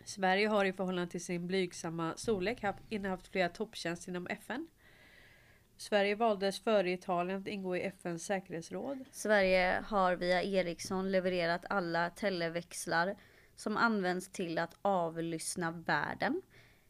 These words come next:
Speaker 2: Ett företag som dessutom bevisats syssla med kontinuerlig korruption.
Speaker 1: Mm. Etthundraåttiofyra länder kontrollerar telekominfrastrukturen, det här vi har sagt.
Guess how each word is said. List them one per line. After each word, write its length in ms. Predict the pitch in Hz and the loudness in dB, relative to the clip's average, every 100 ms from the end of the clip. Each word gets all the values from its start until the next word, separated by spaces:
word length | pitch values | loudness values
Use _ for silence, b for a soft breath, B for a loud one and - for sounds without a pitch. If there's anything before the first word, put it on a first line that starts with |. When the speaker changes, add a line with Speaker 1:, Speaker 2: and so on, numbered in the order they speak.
| - | -2
Speaker 2:
Ett 140 | 311 | -2
företag 760 | - 339 320 233 196 220 202 196 | 2 2 4 2 2 4 4 2
som 320 | - 208 196 - - _ | 2 2 2 -2 -8 _
dessutom 640 | - 202 220 233 196 175 180 | -6 -2 2 2 2 0 0
bevisats 1080 | 190 196 175 156 - - 254 - - - - | 2 2 2 -2 -4 -2 -2 -2 -8 -8 -10
syssla 640 | - - 240 233 - 180 175 | -12 -2 0 0 0 0 2
med 280 | 170 151 | 2 -2
kontinuerlig 1000 | - 185 180 175 180 180 165 151 156 147 - _ _ - | -4 -8 -6 -4 -2 0 0 0 -2 -8 -12 _ _ -14
korruption. 880 | - 175 165 - - 269 247 202 202 - | -6 -4 -4 -8 -12 -10 -8 -10 -12 -14
Speaker 1:
Mm. 260 | 185 175 233 - _ _ B B B B B B B B | -10 -10 -10 -14 _ _ B B B B B B B B
Etthundraåttiofyra 920 | - 277 - 285 277 262 269 269 240 214 | -2 -2 0 0 2 2 -2 2 4 4
länder 640 | 214 202 190 196 196 214 - | 4 0 0 2 2 0 -8
kontrollerar 480 | - 220 208 214 208 | -6 -6 -2 2 2
telekominfrastrukturen, 1800 | 208 214 208 214 196 190 185 - 190 190 - - - - 190 202 185 190 | 2 -2 -2 -2 -2 -4 -4 -4 -4 -6 -8 -20 -12 -8 -6 -4 -2 0
det 320 | 196 196 185 - | 2 4 2 0
här 220 | - 208 | -2 -2
vi 80 | 185 | 0
har 80 | 180 | -2
sagt. 440 | - 180 - - | -2 -4 -4 -20